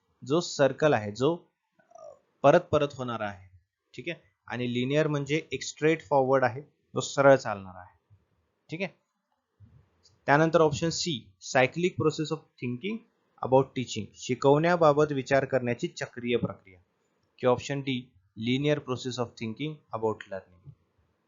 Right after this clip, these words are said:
की शिकण्याबद्दल विचार करण्याची रेखीय प्रक्रिया. So ऑप्शन सी ही एक कशी पद्धत आहे? एक चक्रीय प्रक्रिया आहे,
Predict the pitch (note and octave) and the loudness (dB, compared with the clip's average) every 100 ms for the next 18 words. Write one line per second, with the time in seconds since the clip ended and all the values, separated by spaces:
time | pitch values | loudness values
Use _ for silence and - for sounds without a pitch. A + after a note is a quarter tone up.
0 | _ _ _ _ - A#2 B2 B2+ B2+ B2 | _ _ _ _ -10 -4 -2 0 2 4
1 | A#2+ - A#2+ A2+ A#2 A#2 A#2 B2 A#2 B2 | 4 2 -6 0 0 2 0 0 -6 -2
2 | A#2+ - A2 A2 D3 C3+ G#2 G2 - G2 | -2 -2 -8 -8 -6 -6 -8 -10 -10 -12
3 | F#2 - - _ _ _ _ _ _ _ | -14 -20 -20 _ _ _ _ _ _ _
4 | _ _ _ _ _ _ _ _ _ _ | _ _ _ _ _ _ _ _ _ _
5 | _ _ _ _ _ _ _ - - A#2+ | _ _ _ _ _ _ _ -4 4 4
6 | A2+ C3+ B2+ A#2+ _ _ - - D#3+ - | 4 0 -4 -8 _ _ -10 -6 -4 -6
7 | _ _ _ _ _ B2+ C3+ C3+ D3 D#3 | _ _ _ _ _ 2 2 2 -2 -2
8 | D3 D3 D3 D3 D3 C#3+ F3 - - D3 | 0 2 4 4 4 2 -4 -8 -4 -4
9 | - - D3+ D3+ D#3 D#3 F3 F3 D#3 D3+ | -4 -6 -8 -8 -6 0 2 2 0 0
10 | C#3 B2+ G#2 | 2 4 2